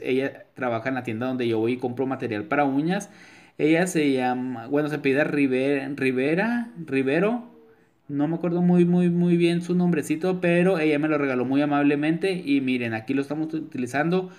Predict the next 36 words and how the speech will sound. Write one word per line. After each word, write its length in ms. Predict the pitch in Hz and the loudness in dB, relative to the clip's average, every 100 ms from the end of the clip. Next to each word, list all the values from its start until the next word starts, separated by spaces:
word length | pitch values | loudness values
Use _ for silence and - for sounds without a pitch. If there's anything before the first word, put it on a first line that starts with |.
| - | -16
Buenísimo 800 | - 135 135 147 156 196 202 202 | 0 4 4 4 2 0 -2 -2
para 240 | 180 156 127 | 2 4 4
aplicar 420 | 120 117 120 120 | 0 -2 0 0
lo 160 | 131 135 | 0 -2
que 120 | 131 | -6
son 160 | 123 | -4
los 120 | 127 127 | -4 -4
efectos 440 | - 143 143 175 | -2 -2 -2 -2
y 80 | 151 | -2
así 120 | 123 | 0
no 140 | 123 | -2
nos 160 | 127 135 | -2 -2
manchamos 400 | 135 123 117 120 | -2 -4 -4 -4
lo 100 | 135 | -4
que 80 | 123 | -6
son 180 | 113 107 | -6 -2
los 160 | 127 | -2
deditos. 560 | 123 110 110 107 95 - - - - | 0 0 0 -4 -10 -14 -20 -20 -10
Ella 240 | - 135 156 | 2 2 4
me 120 | 160 | 4
lo 200 | 143 127 | 4 2
recomendó 640 | 117 117 113 113 117 170 | 0 -2 -2 0 2 4
y 160 | 170 143 | 4 4
ella, 200 | 127 143 131 | 4 2 -2
y 280 | 131 131 131 | -2 2 4
ella 180 | 185 226 | 4 2
me 100 | 196 | 0
lo 100 | 143 | 0
regaló. 540 | 127 113 113 113 113 - - - - | 0 0 0 -2 -4 -12 -20 -20 -4
Muchas 300 | 139 160 185 | 0 2 4
gracias, 300 | 170 165 180 | 2 2 0
amiguita, 360 | 180 175 165 156 | 2 2 2 -2
sí 100 | 143 | -2
me 140 | 147 | -2
sirvió 280 | 151 131 127 | -2 2 2
bastante. 600 | 135 143 143 151 202 | 0 -2 -2 -4 -6